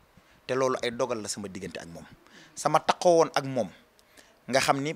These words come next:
fu mu mësaane ne ñoom maa ngi moomay ànd. Te loolu nekk sama ndimbal. Te njariñ li di feeñ ci man jamono yii, ba ku ma gis di ma bëgg ngir loolu. Xëy na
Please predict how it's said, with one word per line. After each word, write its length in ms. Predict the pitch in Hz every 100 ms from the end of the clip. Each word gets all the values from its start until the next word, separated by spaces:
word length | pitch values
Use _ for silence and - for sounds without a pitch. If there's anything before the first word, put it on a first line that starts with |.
| -
fu 120 | -
mu 100 | 170
mësaane 400 | 175 170 156 139
ne 180 | 135 131
ñoom 160 | 131 120
maa 120 | 139
ngi 100 | 139
moomay 220 | 135 131 -
ànd. 180 | 110 - - _ _ _ _ _ _ _ _
Te 80 | -
loolu 240 | 147 151 147
nekk 280 | 156 180 -
sama 220 | 160 143
ndimbal. 320 | 131 127 92 - _ _ _ _
Te 80 | 143
njariñ 320 | 147 151 151
li 60 | 131
di 80 | 131
feeñ 260 | - 147 131
ci 80 | 123
man 180 | 123 117
jamono 240 | 123 113
yii, 240 | 120 123 - _ _ _ _ -
ba 80 | 135
ku 140 | -
ma 80 | 180
gis 220 | 147 139
di 80 | 120
ma 80 | 135
bëgg 240 | 117 127
ngir 240 | 113 120 123
loolu. 260 | 123 98 82 _ _ _ _ _ _ _ _ _ -
Xëy 220 | - 117
na 160 | 117